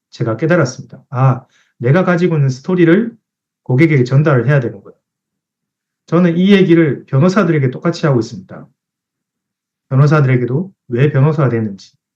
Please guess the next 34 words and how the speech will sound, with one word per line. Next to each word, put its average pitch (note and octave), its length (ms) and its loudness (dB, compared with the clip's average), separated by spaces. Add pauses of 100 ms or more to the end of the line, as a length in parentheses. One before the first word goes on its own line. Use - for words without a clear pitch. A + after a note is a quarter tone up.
(580)
당신의 C3+ 420 2
진정성을 C#3+ 760 0
고객에게 B2 420 -2
전달을 A#2+ 460 -2
해라. F#2+ 220 -10 (560)
그러면 D#3+ 420 2
그 C#3 180 2
고객이 C3 560 -2 (280)
당신을 C3 420 -2
분명히 A#2+ 380 -2
찾을 F3+ 280 -2
것이고 D3 480 -4 (300)
그로 E3 380 4
인해서 C#3 520 2
너의 A#2 280 -2
팬이 G3+ 240 4
될 G#2 120 -6
것이다. - 460 -12 (880)
아마 C#3+ 200 2
이명진 F#3 420 4
디렉터님 E3 360 2
강의를 C3+ 280 4
많이 C3 220 2
들으셨던 F3 460 0
분은 B2+ 400 -2 (220)
고객이 D#3+ 400 4
팬이 G3+ 260 4
된 C3+ 160 2
사례에 C#3+ 320 2
대해서 A#2 260 -4
많이 A2+ 240 -6
언급을 C3+ 440 0
들으셨을 C#3+ 560 -2
겁니다. - 400 -20